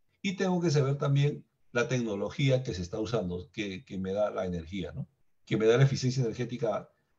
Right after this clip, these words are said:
de, del sistema. Ahora, ¿cómo hace ya la norma para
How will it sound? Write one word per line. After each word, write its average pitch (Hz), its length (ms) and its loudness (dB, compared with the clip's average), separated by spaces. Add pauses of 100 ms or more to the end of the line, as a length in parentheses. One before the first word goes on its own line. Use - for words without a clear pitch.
(160)
de, 95 300 -4
del 92 160 -4
sistema. - 440 -6 (2250)
Ahora, 139 400 6 (580)
¿cómo 196 400 4
hace 170 420 0 (640)
ya 175 80 4
la 170 140 6
norma 170 440 4 (360)
para 110 520 -2